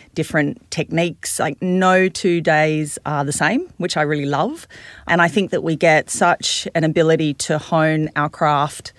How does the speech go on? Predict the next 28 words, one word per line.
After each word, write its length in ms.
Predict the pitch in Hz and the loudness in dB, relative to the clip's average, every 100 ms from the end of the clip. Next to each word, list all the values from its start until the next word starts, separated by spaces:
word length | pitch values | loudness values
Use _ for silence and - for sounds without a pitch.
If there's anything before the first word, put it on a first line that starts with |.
| - - - _ | -20 -20 -20 _
often. 500 | 170 - - 330 415 - - - - - - | 0 0 0 0 -2 -12 -20 -20 -20 -18 -4
Every 180 | 160 160 | -2 4
day 160 | 160 | 4
is 120 | 156 | 4
a 40 | 151 | 0
new 160 | 147 | -2
challenge. 720 | 156 202 180 170 160 160 156 - | 0 2 4 4 2 0 -2 -2
And 240 | 160 156 151 | 0 0 0
so 420 | - 160 156 156 | 4 4 4 2
for 200 | 151 170 | 0 -2
me, 340 | 160 156 165 156 | 2 2 0 0
I 120 | 156 | 2
really 240 | 156 160 | 2 2
love 400 | 147 143 147 151 | 2 2 2 0
that 400 | 151 147 - - | 2 2 0 -6
diversity 580 | 151 151 156 156 170 151 | -6 0 0 0 -2 0
and 160 | 151 147 | 0 2
that 400 | 143 139 - - - | 0 0 -10 -14 -8
excitement. 720 | 160 - 165 - 294 320 - _ | -6 2 2 4 2 0 -6 _
The 300 | 156 147 139 | 0 0 -4
deadlines 540 | - 170 170 165 165 165 | 0 2 4 4 4 2
are 260 | 160 160 | 4 4
fast 340 | 165 175 160 - | 2 0 0 -2
and 160 | 160 | -6
furious. 600 | 147 165 151 151 151 151 - | -4 -2 0 2 0 -2 -8
It's 220 | - - | -10 -6
very 360 | 151 151 156 | 0 2 2
reactive. 760 | 151 151 156 - 160 151 147 - | 2 0 0 0 -2 -2 -6 -14